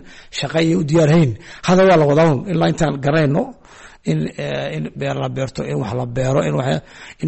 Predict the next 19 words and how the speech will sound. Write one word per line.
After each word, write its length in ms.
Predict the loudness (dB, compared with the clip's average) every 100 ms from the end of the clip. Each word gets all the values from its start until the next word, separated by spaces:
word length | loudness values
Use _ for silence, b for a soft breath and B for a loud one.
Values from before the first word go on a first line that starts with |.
| -2
kii 180 | 0 0
lacagta 280 | 2 2 2
haystana 340 | 0 0 0 -2 -6 b b _
dhulkii 260 | -2 0 0
lacag 160 | 0 0
uma 140 | -2
quurayo. 380 | 0 0 0 -6 -16 b b b b _
Kii 280 | 0 0 0
kale 280 | 0 0 2
ee 360 | 2 2 0 -4 -12 -12 -6
wax 140 | 0 2
yar 140 | 4
hayst-, 260 | 4 0 -4
be-, 180 | -6 -2
beerta 260 | -2 2
yar 100 | 2
lahaana 300 | 2 2 -2 -6 _ _
kama 220 | -4 -2
shaqeyn. 300 | -2 -6 -8